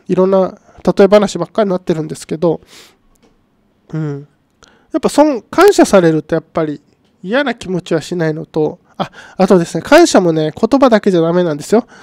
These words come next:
あのー、感謝したら、あの、行動で示すと。あ、ありがとうね、今度こういうことで恩返ししようねっていう形で、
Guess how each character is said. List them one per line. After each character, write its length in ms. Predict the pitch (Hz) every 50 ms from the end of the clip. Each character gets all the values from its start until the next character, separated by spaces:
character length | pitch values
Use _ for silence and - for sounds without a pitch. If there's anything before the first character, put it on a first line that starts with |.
| - - - - - - _ -
あ 100 | - 165
の 420 | 165 165 165 160 156 156 160 160
ー、 40 | -
感 200 | - 247 240 226
謝 180 | - - - 175
し 100 | - -
た 140 | - 262
ら、 280 | 262 277 240 175 - - _ _ _ _ _ _ _ _ _ -
あ 100 | 160 160
の、 120 | 170 165
行 280 | - 233 254 254 247 240
動 160 | 240 226 220
で 120 | 214 196
示 340 | - - - 175 175 160 -
す 80 | - -
と。 80 | - _ _ _ _ _ _ _ _ -
あ、 220 | 190 175 170 170 _ _ _
あ 100 | - 180
り 80 | 190 196
が 140 | 202 196 190
と 120 | - 190
う 60 | 196
ね、 100 | 220 240
今 180 | - - 277 262
度 100 | 208 170
こ 200 | - 190 190 185
う 40 | 190
い 60 | 196
う 40 | 185
こ 140 | - 196
と 120 | 185 196 175
で 60 | 165
恩 180 | 170 175 180 185
返 140 | 190 185
し 120 | 175 - 160
し 120 | - -
よ 120 | 180 175 170
う 40 |
ね 100 | 190 240
っ 20 | 262
て 180 | - - -
い 60 | 190 170
う 80 | 170
形 400 | - - 170 - 156 - - 170
で、 220 | 180 170 160 -